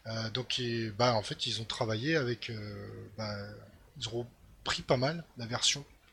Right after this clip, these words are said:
de, de Grisor, la première version, tout en rajoutant évidemment leurs assets et leurs caractéristiques. Cette version est sortie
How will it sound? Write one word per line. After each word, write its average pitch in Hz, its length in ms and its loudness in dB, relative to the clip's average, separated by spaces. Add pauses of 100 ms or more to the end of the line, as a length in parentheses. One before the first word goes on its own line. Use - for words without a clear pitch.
de, 127 80 -8 (220)
de 123 80 -4
Grisor, 135 380 -2
la 131 80 -2
première 123 240 -2
version, 110 320 0 (420)
tout - 180 0
en 127 140 8
rajoutant 131 320 6
évidemment 120 380 2
leurs 120 260 0
assets 139 340 6 (120)
et 117 40 -8
leurs 110 180 0
caractéristiques. 113 920 0 (800)
Cette - 220 0
version 143 360 6
est 117 40 0
sortie 117 420 -2